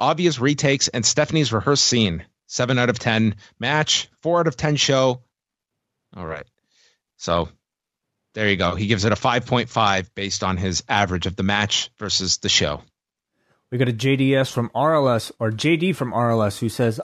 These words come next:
Speaker 2: "I honestly think I'm going to miss these cinematic matches when they're gone. The Money in the Bank match was hilarious in a good way, and it felt like all involved were enjoying their work.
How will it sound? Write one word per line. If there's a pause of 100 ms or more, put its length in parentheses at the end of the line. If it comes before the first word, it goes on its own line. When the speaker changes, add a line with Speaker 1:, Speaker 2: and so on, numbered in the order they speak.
Speaker 2:
"I
honestly
think
I'm
going
to
miss
these
cinematic
matches
when
they're
gone. (460)
The
Money
in
the
Bank
match
was
hilarious
in
a
good
way, (120)
and
it
felt
like
all
involved
were
enjoying
their
work.